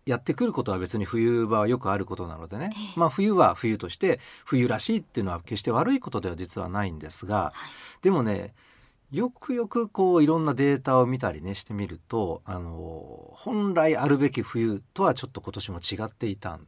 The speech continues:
Speaker 1: すね。
Speaker 2: あら、やっぱりそうなんですか。
Speaker 1: うん。その話を今日はしたいと思いますが、
Speaker 2: はい、お願いします。
Speaker 1: まずね、その前に今年のね、冬をちょっと振り返りますと、
Speaker 2: うん。
Speaker 1: で、今年の雪なんですけども、どれぐらい降ったかと。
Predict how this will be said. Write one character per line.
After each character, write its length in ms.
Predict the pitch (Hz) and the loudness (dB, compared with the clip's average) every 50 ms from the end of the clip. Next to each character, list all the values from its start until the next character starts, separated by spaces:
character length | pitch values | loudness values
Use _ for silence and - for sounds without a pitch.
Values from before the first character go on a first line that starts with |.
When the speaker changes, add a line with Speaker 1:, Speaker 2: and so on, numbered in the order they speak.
| _ _ | _ _
Speaker 1:
す 160 | - - - - | -16 -16 -14 -12
ね。 60 | - | -12
Speaker 2:
あ 120 | 92 90 101 | -12 -10 -10
ら、 60 | 110 | -12
や 400 | 117 117 123 - - - 127 104 | -12 -12 -14 -16 -12 -8 -8 -8
っ 0 | |
ぱ 40 | 87 | -8
り 60 | - | -8
そ 160 | - - - | -12 -12 -12
う 180 | 135 135 139 151 | -12 -12 -12 -12
な 60 | 151 | -14
ん 60 | 151 | -14
で 100 | - 151 | -14 -16
す 100 | 156 - | -16 -18
か。 40 | - - | -16 -16
Speaker 1:
う 40 | |
ん。 40 | - | -8
そ 120 | - 151 147 | -4 0 0
の 80 | 156 151 | 2 2
話 320 | 151 143 143 139 - 180 | 2 0 -2 0 0 0
を 60 | 151 | 0
今 80 | - - | 0 -2
日 60 | 107 | -4
は 120 | 92 85 | -4 -4
し 80 | - - | -6 -6
た 120 | - 90 | -6 -6
い 60 | 90 82 | -6 -6
と 100 | - 85 | -8 -10
思 140 | 80 82 | -10 -10
い 60 | 82 80 | -10 -10
ま 160 | 80 80 80 | -12 -10 -10
す 180 | 180 180 - | -8 -8 -6
が、 20 | - | -4
Speaker 2:
は 0 | |
い、 60 | 98 | -2
お 0 | 98 | -2
願 80 | 92 | -2
い 20 | - | -2
し 80 | - 180 | -4 -8
ま 100 | - - | -12 -12
す。 200 | - - - - | -12 -12 -12 -4
Speaker 1:
ま 140 | - 214 247 | 0 2 2
ず 100 | 202 175 | 2 2
ね、 100 | 139 110 | 0 -2
そ 140 | - - 190 | -2 -4 -4
の 140 | 202 233 240 | -2 -2 0
前 200 | 254 247 208 143 | 0 0 0 0
に 140 | 110 98 | 0 -2
今 140 | - - 139 | -4 -6 -4
年 500 | 127 190 185 - 208 208 202 196 196 196 | -4 -4 -2 -2 -2 -2 -2 -2 -2 -2
の 100 | 185 185 | -2 -2
ね、 120 | 190 214 220 | -2 -2 -4
冬 240 | - - 185 190 170 | -4 -2 0 2 2
を 40 | 135 | 2
ち 60 | 131 | 0
ょ 20 | 120 | -4
っ 20 | |
と 80 | - - | -6 -6
振 120 | 90 107 | -6 -6
り 80 | 117 113 | -6 -4
返 180 | - 120 117 117 | -4 -4 -4 -4
り 80 | 117 | -4
ま 160 | 113 113 110 | -6 -6 -6
す 160 | 104 - - - _ | -8 -10 -12 -14 _
と、 300 | - 104 98 85 80 - _ _ _ _ - | -6 -4 -4 -4 -6 -8 _ _ _ _ -4
Speaker 2:
う 20 | |
ん。 20 | |
Speaker 1:
で、 140 | 123 127 120 | -4 -4 -4
今 160 | 127 - - | -4 -8 -2
年 460 | - 247 226 - - 226 220 202 - - _ - | 0 0 0 2 0 0 -2 -2 -4 -8 _ -4
の 240 | 151 156 151 131 104 | -2 0 0 0 0
雪 320 | 104 117 120 - - 220 | -2 -2 -2 -2 -2 -2
な 100 | 190 135 | -2 -2
ん 80 | 95 82 | -2 -4
で 80 | - | -8
す 120 | - - - | -12 -14 -14
け 100 | - 90 | -14 -14
ど 160 | 80 85 82 | -12 -10 -8
も、 300 | 85 101 107 92 78 - _ _ - - - - - - - _ _ - | -4 -4 -4 -4 -4 -8 _ _ -20 -20 -20 -20 -20 -20 -20 _ _ -6
ど 120 | - - | -2 0
れ 100 | 113 151 | 2 2
ぐ 80 | 190 254 | 2 2
ら 140 | 254 254 240 | 2 2 2
い 80 | 220 | 0
降 120 | - - 214 | -2 -6 -8
っ 40 | - | -10
た 180 | _ - 90 | _ -10 -10
か 160 | 87 - - | -10 -10 -14
と。 40 | _ | _